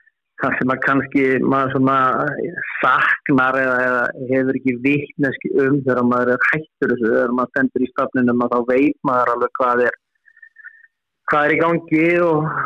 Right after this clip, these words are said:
og hefur ákveðnar hugmyndir um hvernig á að leysa það. Nú þekkir maður þetta ekki, ekki hans mál, eh, eitthvað meira heldur en, en, heldur en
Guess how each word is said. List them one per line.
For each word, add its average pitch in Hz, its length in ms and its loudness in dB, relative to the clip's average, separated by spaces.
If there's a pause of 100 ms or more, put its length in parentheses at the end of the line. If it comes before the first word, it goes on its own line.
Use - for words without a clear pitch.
(120)
og 135 220 -4
hefur 139 240 0
ákveðnar 143 460 -2
hugmyndir 143 480 0
um 135 40 0
hvernig 143 300 0
á 143 60 2
að 139 140 2
leysa 147 300 0
það. 123 300 0
Nú 131 180 -12
þekkir 143 320 -4
maður 131 200 -2
þetta 135 120 -4
ekki, 131 200 0 (1000)
ekki - 280 0 (140)
hans 139 280 0
mál, 143 380 2
eh, 69 960 0
eitthvað - 340 -2
meira 151 240 2
heldur 147 340 -2
en, 147 140 0
en, 151 220 -2 (200)
heldur 143 380 -2
en 147 140 -2